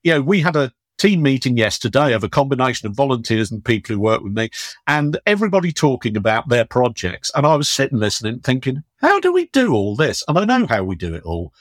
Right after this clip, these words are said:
because everybody takes the responsibility of their bit of it. And if they need,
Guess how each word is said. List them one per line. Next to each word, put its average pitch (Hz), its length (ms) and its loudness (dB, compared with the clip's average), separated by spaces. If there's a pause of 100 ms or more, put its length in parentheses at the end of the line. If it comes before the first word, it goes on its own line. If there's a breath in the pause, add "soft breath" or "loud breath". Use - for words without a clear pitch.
(400 loud breath)
because 151 360 2
everybody 117 580 0
takes 123 320 -2
the 120 80 -2
responsibility 123 840 0
of 117 120 -2
their 123 180 2
bit 151 260 0
of 85 120 -2
it. 87 120 -2
And 139 120 0
if 127 100 0
they 131 140 0
need, 185 280 0